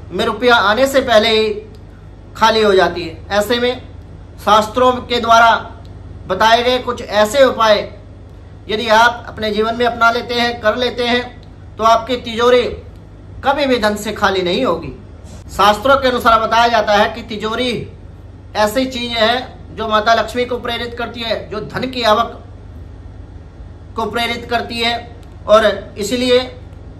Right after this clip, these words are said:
यहाँ पर कुछ ऐसी चीज़ें होनी चाहिए जिससे माता लक्ष्मी प्रसन्न हो, खासकर समुद्र मंथन से निकली हुई कुछ चीज़ें अगर आप तिजोरी में रखते हैं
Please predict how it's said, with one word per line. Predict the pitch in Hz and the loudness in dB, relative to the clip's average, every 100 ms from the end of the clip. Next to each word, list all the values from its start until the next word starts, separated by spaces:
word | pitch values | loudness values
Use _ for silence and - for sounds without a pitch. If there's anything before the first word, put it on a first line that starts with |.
| - | -4
यहाँ | 220 220 226 | 2 4 4
पर | 233 262 254 | 4 2 0
कुछ | 247 180 | -8 -8
ऐसी | 175 214 214 285 | -2 -2 -2 -6
चीज़ें | 240 226 240 | -8 -4 -2
होनी | 185 226 269 | -2 -2 -2
चाहिए | 233 208 220 240 269 - 170 | 2 2 2 -2 -6 -12 -10
जिससे | 214 208 247 | -8 -2 0
माता | 208 208 233 | 2 4 4
लक्ष्मी | 226 202 240 262 | 2 -2 -4 -4
प्रसन्न | - 185 247 269 | -4 -6 -6 -2
हो, | 254 214 185 - - - - - | 2 2 0 -4 -16 -20 -20 0
खासकर | 202 233 233 262 | 2 2 0 -4
समुद्र | - 214 269 262 | -2 -2 0 2
मंथन | 247 220 247 220 - - - - - | 0 2 2 2 -2 -12 -18 -20 -18
से | - 226 | -6 -2
निकली | 214 214 240 | -2 -2 -2
हुई | 240 240 - - - - - - - | 0 -2 -6 -14 -18 -18 -18 -18 -2
कुछ | 269 269 | -2 -2
चीज़ें | - 233 226 247 240 - - - - - - - - | -6 -4 2 2 0 -10 -18 -18 -20 -18 -18 -18 0
अगर | 202 240 | 4 6
आप | 240 240 240 | 6 6 2
तिजोरी | 220 214 240 247 | -6 -2 0 0
में | 247 | 2
रखते | 233 - 262 | 0 2 0
हैं | 247 - | 0 -4